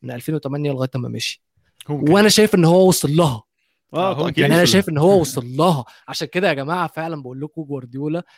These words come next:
Speaker 1: اللي عامله إرهاب كروي. جوارديولا محدش هيعرف يوقفه،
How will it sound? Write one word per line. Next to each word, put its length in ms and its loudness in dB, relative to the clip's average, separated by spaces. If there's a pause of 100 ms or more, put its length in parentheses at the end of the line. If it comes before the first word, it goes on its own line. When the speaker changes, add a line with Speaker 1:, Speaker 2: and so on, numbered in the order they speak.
(120)
Speaker 1:
اللي 160 -14
عامله 460 -8
إرهاب 460 -12 (260)
كروي. 320 -4
جوارديولا 840 2 (460)
محدش 420 -10
هيعرف 200 -10
يوقفه، 360 -18